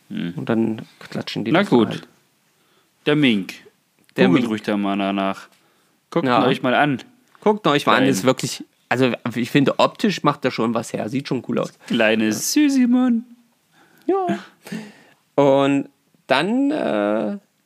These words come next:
Speaker 2: der für mich jetzt, äh, letzte relevante, große, wirklich große Räuber. Und da gibt's wirklich schon richtig, richtig Bambule mit diesem, ähm, vor allen Dingen in Bayern zum Beispiel, äh, ist da,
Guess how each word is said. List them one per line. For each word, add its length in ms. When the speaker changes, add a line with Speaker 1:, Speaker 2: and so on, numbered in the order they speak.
Speaker 2:
der 600
für 200
mich 280
jetzt, 220
äh, 300
letzte 680
relevante, 1120
große, 920
wirklich 460
große 360
Räuber. 440
Und 180
da 220
gibt's 340
wirklich 580
schon 420
richtig, 500
richtig 360
Bambule 540
mit 240
diesem, 400
ähm, 340
vor 160
allen 160
Dingen 120
in 220
Bayern 400
zum 180
Beispiel, 640
äh, 380
ist 220
da, 560